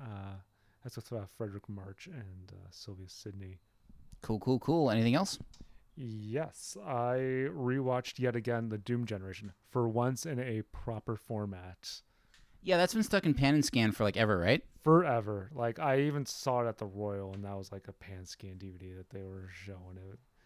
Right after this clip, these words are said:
Speaker 1: Horrible sound. But, like, it's a movie that's, that looks great even in crappy pan scan, but, you know, it's a proper restoration,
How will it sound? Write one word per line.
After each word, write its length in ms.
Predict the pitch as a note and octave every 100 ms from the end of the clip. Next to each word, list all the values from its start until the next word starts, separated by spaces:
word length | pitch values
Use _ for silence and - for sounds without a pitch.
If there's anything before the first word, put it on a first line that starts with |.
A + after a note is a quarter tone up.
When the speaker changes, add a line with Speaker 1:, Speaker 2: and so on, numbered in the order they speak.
| _ _
Speaker 1:
Horrible 580 | - - C#3 C3+ B2 B2
sound. 1200 | - - A2+ A2+ A2 G#2+ G#2+ G#2+ G#2+ G#2+ A2+ F3 F3+ - _ -
But, 60 | F#3+
like, 140 | A#3
it's 160 | B3 F#3+
a 40 |
movie 180 | C#4 D4+
that's, 340 | B3 - - - F#3+ G3 G3
that 80 | D3+
looks 220 | D#3 -
great 320 | D3 C#3+ D#3
even 440 | F3 B2+ B2+ A#2+ - _ _ _ _ _ _ _ _ _
in 180 | F#3+ B2+
crappy 380 | - C#3+ B2+ C3+
pan 280 | B2+ C3+ B2+
scan, 360 | - C#3 C3
but, 260 | A#2+ A2+ -
you 140 | D3+ A#2
know, 200 | G#2 G2+
it's 200 | G2 -
a 80 | C#3
proper 580 | - - A2 G#2+ A#2 A2
restoration, 960 | G#2 G#2+ F#2+ - G2+ F#2+ G2 - G#2+